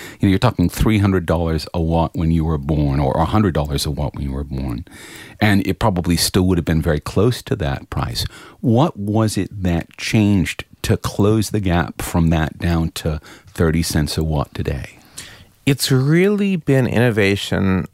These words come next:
Speaker 2: uh, somewhat in the panels, but more so in the manufacturing. What's happened is the panels themselves have gotten better. They've gotten more efficient.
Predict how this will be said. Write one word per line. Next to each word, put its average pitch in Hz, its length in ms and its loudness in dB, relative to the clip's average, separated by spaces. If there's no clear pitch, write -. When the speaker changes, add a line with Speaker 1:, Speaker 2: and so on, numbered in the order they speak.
Speaker 2:
uh, - 200 0
somewhat 147 360 2
in 98 60 0
the 107 80 2
panels, 104 720 -2
but - 160 0
more 120 400 4
so 117 280 0
in 92 140 -2
the 95 60 2
manufacturing. 95 1200 -4
What's 127 160 2
happened 160 340 2
is 110 180 2
the 123 100 4
panels 165 480 2
themselves 113 420 0
have 95 120 -2
gotten 95 300 -2
better. 98 360 2
They've 92 160 -2
gotten 95 300 0
more 101 280 2
efficient. 101 560 -2